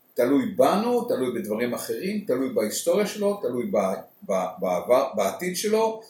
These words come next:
וגם הוא בעצמו, כיוון שהוא מחולק לחלקים,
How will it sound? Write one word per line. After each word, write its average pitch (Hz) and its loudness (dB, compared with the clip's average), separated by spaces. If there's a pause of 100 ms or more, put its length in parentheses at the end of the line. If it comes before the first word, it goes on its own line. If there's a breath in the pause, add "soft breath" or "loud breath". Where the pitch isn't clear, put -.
(260 loud breath)
וגם 202 2 (280)
הוא 165 0
בעצמו, 220 2 (120)
כיוון 151 2
שהוא 139 -2
מחולק 127 0
לחלקים, 233 -2